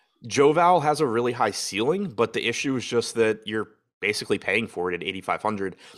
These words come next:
And I think this is a big enough slate where you're going to just be able to find plenty of guys that you're not overpaying for, and a big enough slate that, um, you can get relatively low owned guys that still look a little bit underpriced.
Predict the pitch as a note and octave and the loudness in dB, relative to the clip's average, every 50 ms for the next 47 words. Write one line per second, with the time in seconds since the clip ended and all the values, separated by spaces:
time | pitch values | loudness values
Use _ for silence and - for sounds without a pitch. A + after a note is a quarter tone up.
0 | - - - G#2+ A2+ - - A#2 A2+ G#2 G2 - G#2 G2+ G2 F2+ G#2 G2 G#2 G2 | -10 -6 -2 -2 -2 -2 -2 -4 -6 -6 -6 -4 -4 -4 -2 -2 -2 -2 -2 -2
1 | F#2 - - - - G2+ G2+ G2 F#2 - - F#2+ G2 F#2+ F#2 F#2 F2+ F2 - _ | -2 -4 -6 -4 -2 0 0 0 -2 -4 -4 -4 -2 0 0 0 -2 -2 -6 _
2 | _ _ _ _ - G#2 A2+ G#2+ F#2 - G#2 G2+ G2 F#2+ F#2 F#2 F2+ - G#2 G2+ | _ _ _ _ -2 -2 -2 0 2 2 4 4 4 2 -2 -4 -4 -2 0 0
3 | F#2 F#2+ - - F#2 F#2 F2 - - F#2+ F#2 F#2 E2 - F2+ F2 E2+ E2 E2 F2+ | 0 0 -2 -2 -2 -2 -4 -6 -6 -4 -4 -4 -2 0 0 0 0 -2 -4 -4
4 | F#2+ F2 F2 - - F2+ F2+ E2+ D#2 D2+ F2 F2 F#2 F2 - - _ _ _ - | -6 -6 -6 -6 -8 -8 -8 -8 -6 -6 -4 -4 -2 -4 -4 -6 _ _ _ -4
5 | G#2+ G#2 G#2+ G#2 A2+ A2 A2 A#2 - - C#3 C#3+ C#3 - - - _ - G#2 A2 | -2 -2 0 0 0 -2 -4 -2 -2 -2 -2 -2 -4 -10 -20 -20 _ -4 -4 0
6 | G#2+ F#2+ A2+ G#2 A2 G#2 G2 - - - G#2+ G2 F#2 F#2+ - - - G2 F#2+ F#2 | 2 2 2 2 2 0 0 -2 -2 -2 0 0 0 -2 -6 -6 -4 -2 0 0
7 | F2+ F2+ F2 - - - - _ _ _ _ - F#2+ F#2 F#2 F2+ F2 E2+ E2 E2+ | 0 0 -2 -6 -14 -20 -20 _ _ _ _ -4 -2 -2 -2 -4 -4 -8 -12 -14
8 | F2 - _ _ _ _ _ _ - B2 A#2+ - B2 A2+ G2 A2 A2+ G#2+ - G2+ | -18 -20 _ _ _ _ _ _ -8 -8 -6 -4 -4 -2 0 0 0 0 0 0
9 | G2+ G2 G2 - - F#2+ F#2+ F#2 F#2+ F#2 F2+ F2+ F2 F2 E2+ F2 E2+ E2+ E2+ E2 | 0 0 0 -2 -4 -8 -6 -4 -2 -2 -2 -2 -4 -6 -4 -4 -2 -2 -2 -4
10 | D#2+ - - - - - F#2+ F2+ F2 - - F2 F2 F2+ D#2+ - - - F2 E2+ | -8 -12 -14 -8 -4 -2 -2 -2 -4 -6 -8 -8 -8 -8 -8 -10 -10 -10 -10 -12
11 | E2 - E2 E2 E2+ E2+ - - | -10 -10 -10 -10 -10 -12 -14 -18